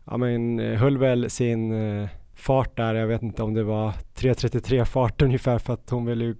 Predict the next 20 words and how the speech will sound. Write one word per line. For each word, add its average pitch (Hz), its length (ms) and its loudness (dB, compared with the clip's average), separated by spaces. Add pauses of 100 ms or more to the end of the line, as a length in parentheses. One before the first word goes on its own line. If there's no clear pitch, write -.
komma 113 300 0
under 113 220 -2
två 110 220 -6
trettio. 110 520 -4 (200)
Men 135 480 0
kände 123 360 2
att 120 120 -2
hon 123 100 2
inte 123 180 0
hade 117 100 2
dagen, 123 320 2
gick 117 160 0
av 120 240 0
i 110 40 -2
tjugofem 113 600 -2
och 110 120 -6
sen 110 340 -2
var 113 200 0
det 120 60 0
väl 110 300 -2